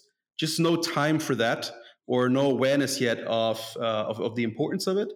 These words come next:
uh, as well as just not s-, not the skill set yet. You also need to have a, a trainer that can do that for you, uh, or maybe you have someone internally. Um, I would take your approach on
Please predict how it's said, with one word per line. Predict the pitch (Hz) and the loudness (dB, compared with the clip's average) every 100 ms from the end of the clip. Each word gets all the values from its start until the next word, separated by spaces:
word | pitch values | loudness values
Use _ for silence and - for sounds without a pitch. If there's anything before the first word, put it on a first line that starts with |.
| - - _ | -16 -20 _
uh, | 127 - | -2 0
as | 127 | 0
well | 139 147 | 2 0
as | |
just | 143 135 147 | 0 -2 0
not | 123 | 0
s-, | 131 - 131 | -2 -6 -2
not | 123 | -2
the | 135 | -2
skill | - 185 | -2 -2
set | 214 98 | 0 -2
yet. | 92 90 | -4 -4
You | 120 | -2
also | 123 120 | -2 -2
need | 120 117 | -2 -2
to | 113 | -4
have | 104 | -2
a, | - | -4
a | |
trainer | - - 117 110 | -4 -4 -2 -2
that | 107 107 | -4 -6
can | 104 | -4
do | 131 | -2
that | 151 - | -4 -2
for | 156 147 | 0 0
you, | 95 - - - - | -2 -6 -20 -20 -8
uh, | 117 107 | -4 -2
or | - 117 | 0 0
maybe | 123 117 | 2 0
you | 95 | 0
have | 120 117 | -2 -2
someone | - 123 113 | -2 -2 0
internally. | 101 147 120 95 92 - - _ _ - | 0 0 0 -2 -6 -14 -20 _ _ -4
Um, | 123 120 120 117 117 - - _ _ _ | 0 0 0 0 -2 -4 -14 _ _ _
I | 131 | 0
would | 185 254 - - _ _ _ - | 2 0 -4 -14 _ _ _ -4
take | 180 175 | -2 0
your | 180 165 160 160 | 2 2 4 2
approach | - - 156 147 143 | 0 -2 2 2 0
on | 113 120 120 123 | 0 2 0 -4